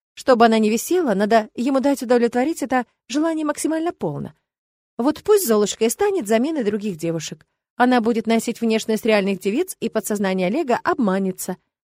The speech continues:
Ну и мы тоже можем пошалить". Фёдорова сидела с круглыми глазами и усваивала мою концепцию. Усвоила. "Погоди, а как мы вообще будем жить таким гаремом? Ты говоришь, я подруга на всю жизнь,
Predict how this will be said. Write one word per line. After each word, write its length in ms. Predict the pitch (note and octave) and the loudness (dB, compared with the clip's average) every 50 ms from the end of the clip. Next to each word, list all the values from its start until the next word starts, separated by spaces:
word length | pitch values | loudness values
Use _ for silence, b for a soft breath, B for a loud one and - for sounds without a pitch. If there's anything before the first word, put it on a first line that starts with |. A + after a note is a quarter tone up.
| _ _ | _ _
Ну 140 | E4 A#4 A#4+ | 0 0 2
и 60 | F4+ | 2
мы 120 | B3+ G#3 - | 0 0 0
тоже 280 | - A3 C4 C4 B3 | 0 0 0 2 0
можем 300 | F#3+ F#3+ F#3+ F#3+ F#3 F3 | 0 0 -2 -2 -4 -6
пошалить". 520 | F3+ F3 - - D3 C#3 C3+ C3 - _ _ _ _ _ _ _ _ _ _ _ _ _ _ _ _ _ _ _ _ _ _ | -6 -10 -8 -8 -8 -8 -10 -12 -16 _ _ _ _ _ _ _ _ _ _ _ _ _ _ _ _ _ _ _ _ _ _
Фёдорова 400 | C#4+ D4+ E4 C#4+ A#3 G#3 G#3+ G3 | -4 0 2 2 4 2 2 0
сидела 420 | - F#3+ G3 C#4+ D#4+ A#3 D#3 D3+ | -2 -4 -2 -2 -2 -2 -2 -4
с 80 | D3+ - | -6 -6
круглыми 440 | - A#3 C4 A3+ F#3+ F#3+ F#3 F#3 | -4 -4 -2 0 0 0 0 -2
глазами 560 | E3+ E3+ F3 E3 D#3+ F3 C4+ D4+ C4+ G3 D#3+ D#3+ | -2 0 0 0 0 0 -2 -2 -2 -2 -4 -4
и 20 | |
усваивала 580 | D#3 D#3 - - A3+ D4 D#4 C#4 A3+ A3+ G#3+ G3+ | -6 -6 -4 -4 -2 -2 0 -2 -2 -2 -2 -2
мою 240 | G3 F#3 F#3 F3 | 0 0 -2 -2
концепцию. 640 | - E3+ D3+ D#3 D3+ - D4 - _ - - - - - _ _ _ _ _ _ _ - | -2 -4 -4 -4 -6 -8 -10 -10 _ -14 -14 -14 -16 -18 _ _ _ _ _ _ _ -8
Усвоила. 600 | - G3+ - - - C#3 E2 C#2+ C#2+ - - - _ _ _ _ _ _ _ _ | -8 -6 -6 -8 -8 -8 -8 -8 -8 -10 -12 -16 _ _ _ _ _ _ _ _
"Погоди, 400 | - A#3 A3+ C4+ B3+ G#3+ F#3+ F3+ | 2 4 4 4 4 4 2 0
а 120 | D#3 D#3+ | 0 2
как 180 | D#3 D4+ E4 - | 0 0 0 2
мы 120 | F4 E4 | 2 4
вообще 360 | C#4+ C#4+ D#4 E4 - - B3+ G3+ | 4 4 4 4 4 0 2 2
будем 260 | F#3+ F3 F#3 F#3 F3+ | 2 0 0 -2 -2
жить 140 | B3 - - | -4 -4 -4
таким 280 | B3 - - G3+ G3 | -4 -2 -2 -2 0
гаремом? 520 | F3+ G#3 G#3 F#3 D3+ C#3+ C#3 C#3 D3 D3+ _ _ _ _ _ _ | 2 0 0 0 0 -2 -4 -8 -10 -12 _ _ _ _ _ _
Ты 80 | A#3+ | 0
говоришь, 500 | A3+ A3+ A3+ A3+ G#3+ G#3+ C4 F4 F#4 - | 2 6 6 8 8 6 6 2 0 0
я 140 | C#4 A3+ A3 | 0 0 4
подруга 380 | - A3 G#3 G3+ D4+ C#4+ B3+ A3+ | 4 4 4 4 0 0 2 2
на 100 | A3 A3 | 2 0
всю 220 | - - A#3 G3+ | 0 0 -2 -2
жизнь, 420 | D#3 C#3+ C#3+ D#3+ F#3 G3 B3 A#3+ | -2 -2 -4 -4 -2 -4 -4 -6